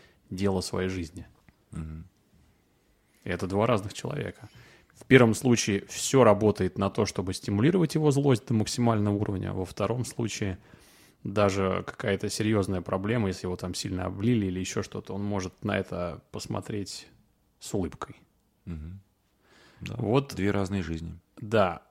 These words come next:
Speaker 1: И с-, получается, что жизнь, она всё-таки, стимуляция злости, она заложена в пространство вокруг нас. Ну, как ни крути. Из того, как складывается твоя жизнь, насколько комфортно, удачно или успешно,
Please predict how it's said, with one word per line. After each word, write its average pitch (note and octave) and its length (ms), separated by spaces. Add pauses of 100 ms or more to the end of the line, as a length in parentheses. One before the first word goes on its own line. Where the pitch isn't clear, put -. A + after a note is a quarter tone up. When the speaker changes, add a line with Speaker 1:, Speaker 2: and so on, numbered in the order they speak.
(160)
Speaker 1:
И D3 120
с-, - 200
получается, A#2+ 680
что - 520 (300)
жизнь, B2+ 560
она A2 480
всё-таки, - 500
стимуляция A#2 880
злости, G#2+ 500
она G2+ 240
заложена G2+ 800 (480)
в G2 600
пространство A2+ 540
вокруг - 320
нас. G2 320 (800)
Ну, - 100
как - 180
ни G2+ 80
крути. - 400 (320)
Из G#2 120
того, B2+ 260
как A#2 200
складывается G#2 560
твоя F#2+ 240
жизнь, C3 280
насколько - 520
комфортно, G2 640
удачно G#2 400
или F#2 120
успешно, - 640